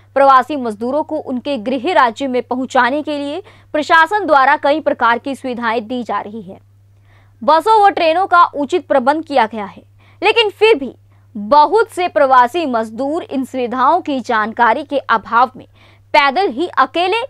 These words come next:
व अपने परिवार के साथ अपने घर पर जाने को मजबूर है, जिससे एक झकझोर देने वाली स्थिति पैदा होती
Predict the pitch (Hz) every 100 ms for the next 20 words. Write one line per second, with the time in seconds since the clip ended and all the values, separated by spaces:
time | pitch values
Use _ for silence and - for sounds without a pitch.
0 | - 262 277 - 294 294 262 247 285 415
1 | 381 - 277 285 - - 254 240 202 262
2 | 277 269 240 190 185 233 277 202 190 -
3 | 208 202 - - _ _ _ _ _ -
4 | 202 349 - 349 370 - 339 - 311 _
5 | - 269 - 233 - 330 403 466 285 311
6 | 285 254 240 - - 277 - 226 208 214
7 | 202 -